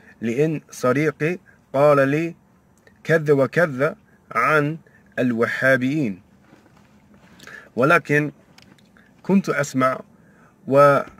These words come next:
هو، آه، ما قال أي شيء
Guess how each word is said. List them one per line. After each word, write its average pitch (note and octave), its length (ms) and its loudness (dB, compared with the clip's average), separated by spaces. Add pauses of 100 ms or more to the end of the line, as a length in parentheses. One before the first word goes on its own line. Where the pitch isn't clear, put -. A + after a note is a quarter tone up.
(2750)
هو، D3+ 300 0 (1160)
آه، G#2+ 180 -14 (1000)
ما D3 280 2
قال C#3+ 400 2
أي D3 420 0
شيء B2+ 360 -4